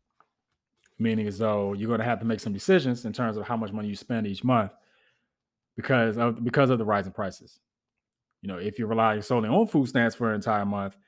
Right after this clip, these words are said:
you're gonna have to severely cut and watch what you eat. And unfortunately for some people, that results in missed meals. May-, you may eat lunch and dinner, no breakfast. You may eat breakfast and lunch, no dinner.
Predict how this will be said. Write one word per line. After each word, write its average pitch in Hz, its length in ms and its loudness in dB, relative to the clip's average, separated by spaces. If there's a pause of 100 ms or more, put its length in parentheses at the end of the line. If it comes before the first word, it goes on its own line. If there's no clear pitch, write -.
(120)
you're 107 60 -8
gonna 110 120 0
have 104 100 -4
to 98 80 -8
severely 113 400 -2
cut 110 240 -2
and 98 80 -6
watch 104 220 -2
what 92 120 -12
you 104 60 -12
eat. 110 240 -4 (420)
And 104 100 -4
unfortunately 127 500 4
for 110 120 -10
some 127 220 2
people, 107 360 -4 (360)
that 127 160 6
results 113 380 0
in 101 180 -2
missed 120 240 0
meals. 120 480 -2 (800)
May-, 110 200 0
you 113 180 0
may 120 100 2
eat 117 200 0
lunch 120 260 0
and 104 100 -2
dinner, 131 320 0 (460)
no 107 140 -2
breakfast. - 560 -4 (200)
You 107 100 -8
may 110 140 0
eat 101 220 -6
breakfast 123 420 0
and 104 180 -6
lunch, 135 420 0 (600)
no 101 220 -4
dinner. 107 380 0